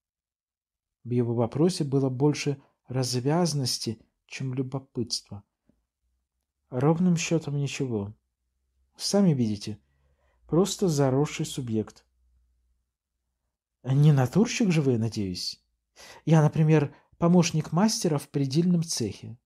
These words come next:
Семьдесят станков, восемь девушек". "А,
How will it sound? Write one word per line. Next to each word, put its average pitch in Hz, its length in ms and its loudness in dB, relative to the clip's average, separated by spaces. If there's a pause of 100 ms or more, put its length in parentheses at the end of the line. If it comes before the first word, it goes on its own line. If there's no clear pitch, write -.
(220)
Семьдесят 233 600 0
станков, - 720 -4 (340)
восемь 120 460 0
девушек". 160 560 -4 (840)
"А, 123 540 -4